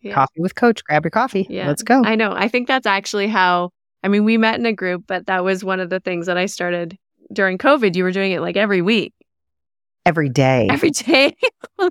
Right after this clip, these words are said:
Speaker 1: my God.
Speaker 2: I, you guys, hang on to your hats and glasses. Like, talk about abundance. I was like,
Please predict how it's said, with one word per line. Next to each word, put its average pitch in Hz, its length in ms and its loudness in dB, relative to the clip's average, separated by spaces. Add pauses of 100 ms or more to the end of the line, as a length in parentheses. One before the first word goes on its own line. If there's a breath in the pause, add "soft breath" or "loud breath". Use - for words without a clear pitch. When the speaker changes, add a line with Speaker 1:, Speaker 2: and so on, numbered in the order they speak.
Speaker 1:
my 330 80 -10
God. - 120 -20
Speaker 2:
I, 185 600 6 (520)
you 143 120 0
guys, 104 460 2
hang 156 200 6
on 135 80 2
to 131 60 0
your 131 40 0
hats 127 200 -2
and 135 80 -2
glasses. 120 520 0
Like, 135 280 2
talk 151 260 0
about 151 260 0
abundance. 147 800 2
I 151 160 2
was 165 200 0
like, 151 240 2